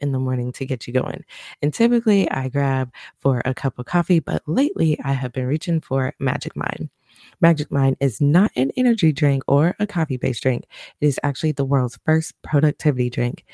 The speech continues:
and it helps me to feel more focused and helps me to beat that procrastination that tends to creep up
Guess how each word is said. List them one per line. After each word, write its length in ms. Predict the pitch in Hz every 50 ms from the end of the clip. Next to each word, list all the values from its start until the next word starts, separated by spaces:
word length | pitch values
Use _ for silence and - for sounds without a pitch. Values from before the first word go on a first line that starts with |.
| - - - - - -
and 80 | 156
it 40 | -
helps 280 | 139 160 - - - 160
me 80 | 147
to 120 | - 143 127
feel 180 | - 143 135
more 260 | 131 120 131 120 - -
focused 520 | - 180 170 - 185 185 180 175 - - _ - - - - - -
and 260 | - 147 139 127 127 - -
helps 240 | - - - - 202
me 80 | 196 180
to 120 | - 160
beat 260 | 127 - 139 139 -
that 160 | - 139 -
procrastination 760 | - 139 - - 139 131 - - - 139 135 135 - - 147 147
that 160 | 135 120 -
tends 300 | - - 185 185 185 - -
to 80 | -
creep 320 | - - 160 139 - - 135
up 140 | 131 -